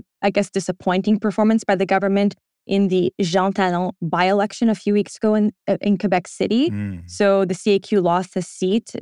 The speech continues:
Speaker 1: to the, uh, Parti Québécois. So it could be politics as well as the language fight. So the government says this measure is a way for them to stop the decline.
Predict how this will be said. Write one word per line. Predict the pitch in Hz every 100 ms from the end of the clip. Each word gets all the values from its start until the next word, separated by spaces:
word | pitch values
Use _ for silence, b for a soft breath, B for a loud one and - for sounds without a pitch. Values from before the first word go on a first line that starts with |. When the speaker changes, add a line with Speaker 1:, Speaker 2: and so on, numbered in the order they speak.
| -
Speaker 1:
to | 190 180
the, | 180 175
uh, | 170 -
Parti | 175 - 185
Québécois. | 190 170 175 - 170 165 247 285
So | - 233
it | 214 196
could | 233 214
be | 233 269 277 _ _ _ _ _ _
politics | 220 262 269 233 -
as | 208 190
well | 190 202 208 214 -
as | 196 196 180 - _ _ _
the | 180 190
language | 190 277 359 190 - - -
fight. | _ 180 180 - -
So | - 208 190 185
the | 170 185
government | 202 220 190 180
says | 190 185 175
this | 190
measure | 202 196 196 180 -
is | 254 233 180 - _ _ _
a | -
way | 196 190
for | 185 196
them | 180 175 175 180 _ _
to | -
stop | 175 180 170
the | 185
decline. | 156 - - 233 208 196 196